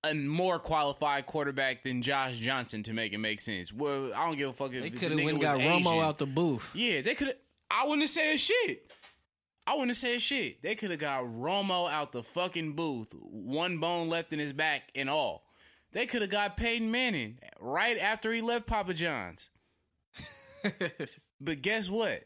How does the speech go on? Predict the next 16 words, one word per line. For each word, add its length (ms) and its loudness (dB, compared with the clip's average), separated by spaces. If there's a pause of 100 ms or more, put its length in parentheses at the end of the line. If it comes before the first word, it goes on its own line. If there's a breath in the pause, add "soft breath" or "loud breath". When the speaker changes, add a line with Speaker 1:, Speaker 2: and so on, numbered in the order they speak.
(1080)
Speaker 1:
They 120 -4
got 240 -2
Josh 400 -2
fucking 400 -4
Johnson 460 -4
and 140 -4
then 160 -4
told 320 -4
us 300 -4
Kaepernick 560 -4
hadn't 280 -4
played 460 -6 (500)
recently 480 -8
enough 260 -10
for 120 -18
them. 220 -20